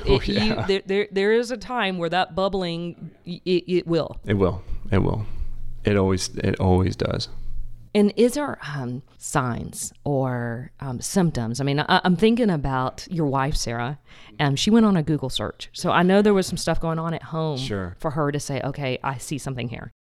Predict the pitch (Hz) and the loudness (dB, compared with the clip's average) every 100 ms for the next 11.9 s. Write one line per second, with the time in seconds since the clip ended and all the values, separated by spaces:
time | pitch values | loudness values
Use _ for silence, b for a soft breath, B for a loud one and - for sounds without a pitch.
0 | _ - 220 202 196 185 214 185 214 - | _ -6 0 2 2 0 -2 -2 -4 -4
1 | - - 220 214 214 175 160 208 254 240 | -8 -6 -4 -4 -2 0 2 2 4 4
2 | 220 - 160 165 160 _ - 185 214 - | 4 2 0 -2 -2 _ -4 2 2 2
3 | - 220 185 180 185 196 196 190 180 160 | -2 -4 -2 -2 0 0 -2 4 4 6
4 | 156 - 180 165 - 123 120 - - 135 | 2 4 2 2 0 0 -2 -6 -8 -4
5 | 135 127 151 - 151 156 185 196 202 - | -4 -2 -2 -2 -2 2 2 2 0 -4
6 | - 160 147 143 - B B B 180 277 | -8 -4 -2 -2 -8 B B B 4 4
7 | 285 233 - 254 240 240 208 202 214 - | 2 -2 0 2 4 4 2 0 -2 -2
8 | - 190 190 180 175 - 139 156 196 220 | -4 -4 -4 -4 -6 -6 -6 -2 0 2
9 | 220 208 196 165 147 143 139 139 - 151 | 0 0 0 0 -2 -2 -2 -4 -4 -4
10 | 208 214 196 185 175 170 156 147 139 - | -2 0 -2 -4 -4 -2 -2 -2 -4 -6
11 | - 175 156 160 151 - 135 131 | -8 -8 -6 -6 -8 -6 -6 -8